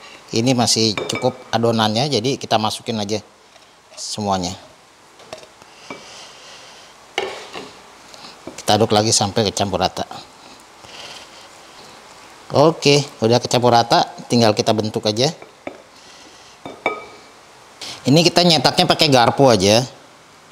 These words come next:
Kita ambil. Jadi memang sengaja nggak dibentuknya tuh bulat rapi ya. Tapi memang dibuatnya itu semacam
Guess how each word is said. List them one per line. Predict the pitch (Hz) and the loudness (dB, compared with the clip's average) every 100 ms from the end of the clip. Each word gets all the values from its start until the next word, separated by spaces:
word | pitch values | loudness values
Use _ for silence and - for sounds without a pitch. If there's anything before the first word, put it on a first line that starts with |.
| - - - - - - | -20 -20 -20 -20 -8 -4
Kita | 113 120 | 2 4
ambil. | 117 107 117 156 - - - | 4 4 4 2 -4 -18 -14
Jadi | - 127 | -2 0
memang | 160 151 151 | 2 2 2
sengaja | 139 135 120 117 151 147 | 2 2 2 2 0 2
nggak | 135 | 0
dibentuknya | 110 104 110 120 127 - - _ 127 135 131 | 0 -2 -4 -4 -6 -8 -20 _ -2 -2 0
tuh | 151 | -4
bulat | 131 110 117 113 | -2 -2 -2 0
rapi | 101 - 135 98 | -2 0 -4 -4
ya. | 90 - - - - _ | -4 -10 -20 -20 -20 _
Tapi | 101 127 | -6 -4
memang | 127 123 120 | -2 -2 -2
dibuatnya | 110 104 104 101 107 107 101 | -2 -2 -2 -2 -4 -6 -6
itu | - 131 135 135 - _ - - - - - - - - | -6 -6 -4 -6 -12 _ -20 -20 -20 -20 -20 -20 -20 -14
semacam | - 92 - 101 101 - 104 104 101 101 | -10 -10 -4 -4 -2 0 2 2 0 -4